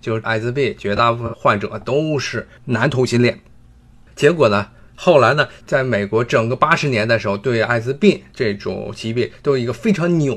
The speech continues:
曲的认识，认为只有男同性恋才会得这种疾病，得这种疾病的人也肯定只有男同性恋。而且呢，甚至呢，因为美国，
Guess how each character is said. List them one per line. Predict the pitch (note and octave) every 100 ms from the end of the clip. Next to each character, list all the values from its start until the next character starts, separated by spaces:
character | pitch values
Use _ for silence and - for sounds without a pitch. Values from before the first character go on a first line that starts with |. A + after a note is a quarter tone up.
| -
曲 | - F3+
的 | D3+
认 | B2 A2+
识， | - G#2 - -
认 | - A#2
为 |
只 | A#2 B2+
有 | C3
男 | G#2+ F#2
同 | G2 A2+
性 | -
恋 | A#2+ G#2+
才 | -
会 | F#2+
得 | F#2+ -
这 | -
种 | -
疾 | - -
病， | - G2 - -
得 | C3+
这 | F3
种 | D3+
疾 | A#2 B2+
病 | F3
的 | C#3
人 | A2 G2
也 | A#2+
肯 | -
定 | A#2+
只 | B2 G3+
有 | D#3 B2
男 | F#2+ G2
同 | -
性 | F#2+ G2+
恋。 | G#2 - - - -
而 | A2+
且 | C#3 G#2+
呢， | G2 - -
甚 | - D3
至 | B2+ E3+
呢， | A2+
因 | A#2
为 | D3+
美 | D3 G#2+
国， | G2+ G#2 G#2+